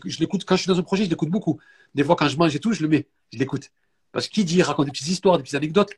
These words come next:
Et franchement, ça m'inspire. Et je me dis, pour la Oumma, comme Gary Vee, comme Master P et tout, ça, c'est, c'est vraiment,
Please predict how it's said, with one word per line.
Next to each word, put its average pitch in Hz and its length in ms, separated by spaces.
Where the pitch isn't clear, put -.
Et 127 60
franchement, 175 380
ça 160 120
m'inspire. 143 420
Et 127 40
je 110 80
me 139 60
dis, 170 100
pour 147 160
la 135 80
Oumma, 180 280
comme 202 160
Gary 196 260
Vee, 208 140
comme 185 140
Master 180 320
P 196 100
et 185 60
tout, 208 160
ça, - 220
c'est, - 220
c'est 143 120
vraiment, 202 340